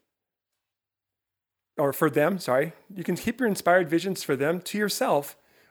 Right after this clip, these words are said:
while you encourage them and ask them, "What do they want? Where do they wanna go?" And then just compliment the crap out of them. Be an encourager. That's where you are your best.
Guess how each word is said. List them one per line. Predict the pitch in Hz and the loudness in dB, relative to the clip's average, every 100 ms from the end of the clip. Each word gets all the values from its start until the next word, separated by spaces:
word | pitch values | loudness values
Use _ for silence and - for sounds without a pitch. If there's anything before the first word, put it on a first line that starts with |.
| - | -6
while | 156 175 | 2 4
you | 180 175 | 4 4
encourage | 175 160 - 240 254 147 | 2 0 -2 -2 -2 -2
them | 131 127 165 - | -4 -4 -8 -6
and | 165 170 | -4 -2
ask | 175 196 | -2 -2
them, | - 160 | -2 -2
"What | 156 | -2
do | 170 | -2
they | 151 | -4
want? | 151 127 - - _ _ _ _ | -8 -12 -14 -18 _ _ _ _
Where | 156 185 | -4 -2
do | |
they | 185 | 0
wanna | 180 165 143 | 0 0 -4
go?" | 131 123 - _ _ _ _ - | -4 -6 -8 _ _ _ _ -4
And | 175 | 0
then | 202 | 0
just | 196 - | -2 -6
compliment | - 185 190 180 175 | -4 -2 -2 -4 -4
the | |
crap | - 170 - | -6 -6 -6
out | 135 | -8
of | 117 | -8
them. | - 117 _ _ _ _ _ _ _ _ _ _ | -12 -16 _ _ _ _ _ _ _ _ _ _
Be | 160 214 | -2 2
an | 226 | 2
encourager. | 185 - 214 196 131 | 2 0 -2 -2 0
That's | 147 - | -2 0
where | 190 | -2
you | 151 | 0
are | 139 | -2
your | 139 165 | -2 -2
best. | 226 196 - - | -2 -4 -8 -16